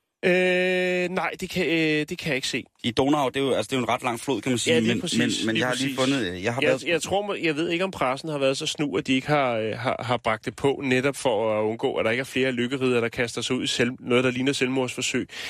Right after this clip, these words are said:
Speaker 1: Men det, jeg har fundet, Simon, det er nogle billeder af fangsten, øh, der ligger til tørre og hænger til tørre. Her kan du se et, øh, tørrestativ,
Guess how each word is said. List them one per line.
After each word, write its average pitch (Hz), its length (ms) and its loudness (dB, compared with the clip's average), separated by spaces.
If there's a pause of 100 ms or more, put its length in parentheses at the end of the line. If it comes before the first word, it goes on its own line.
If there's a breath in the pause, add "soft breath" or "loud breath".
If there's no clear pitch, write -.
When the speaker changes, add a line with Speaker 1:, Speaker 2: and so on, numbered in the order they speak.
(200 loud breath)
Speaker 1:
Men 127 260 2
det, 220 120 4
jeg 247 120 0
har 147 80 0
fundet, 101 400 -6
Simon, 85 360 -6
det 180 140 4
er 170 100 2
nogle 151 260 -2
billeder 143 380 2 (440 soft breath)
af - 100 -8
fangsten, - 480 -8 (560 soft breath)
øh, 110 380 0
der 120 60 4
ligger 107 200 2
til 101 160 -6
tørre 104 320 0
og - 80 -6
hænger - 220 -2
til - 140 -6
tørre. 107 300 0
Her 143 180 2
kan 165 140 -2
du 143 40 0
se - 260 -2
et, 131 280 -4
øh, 113 200 2
tørrestativ, 190 720 0